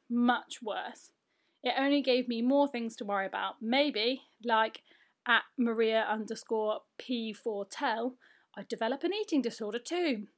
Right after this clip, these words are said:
Or I could become addicted to sleeping pills, like, at Wilma Wanders. Or I could acquire a substance abuse problem like at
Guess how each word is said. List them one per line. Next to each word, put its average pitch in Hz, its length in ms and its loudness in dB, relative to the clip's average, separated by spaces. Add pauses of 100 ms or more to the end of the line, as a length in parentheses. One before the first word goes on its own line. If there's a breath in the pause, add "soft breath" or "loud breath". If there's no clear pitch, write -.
(580)
Or 262 140 6
I 262 80 4
could 254 160 -12
become 285 240 2
addicted - 420 0
to 269 80 -12
sleeping 320 460 -2
pills, 208 440 -2
like, 226 300 -2 (100)
at - 300 0 (420)
Wilma 269 600 6 (220)
Wanders. 220 600 2 (460 soft breath)
Or 294 320 10 (260)
I 277 80 -4
could 262 160 -2
acquire 262 480 4
a 233 80 -8
substance - 640 0
abuse 220 240 -8
problem 240 580 -4
like 208 320 -6
at - 240 -2